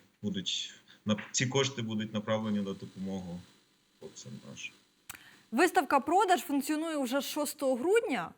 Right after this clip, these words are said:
Speaker 2: Богдана Макаренка. Розкажіть про те, як активно купують картини і чи ще до шостого січня є що придбати.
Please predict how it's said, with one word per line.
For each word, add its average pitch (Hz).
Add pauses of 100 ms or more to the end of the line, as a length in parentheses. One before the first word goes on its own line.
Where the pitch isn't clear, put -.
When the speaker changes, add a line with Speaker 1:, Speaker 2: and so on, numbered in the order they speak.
Speaker 2:
Богдана 214
Макаренка. 208
Розкажіть 277
про 311
те, 294
як 294
активно 269
купують 294
картини 233
і 196
чи 269
ще 285
до 247
шостого 269
січня 262
є 240
що 220
придбати. 175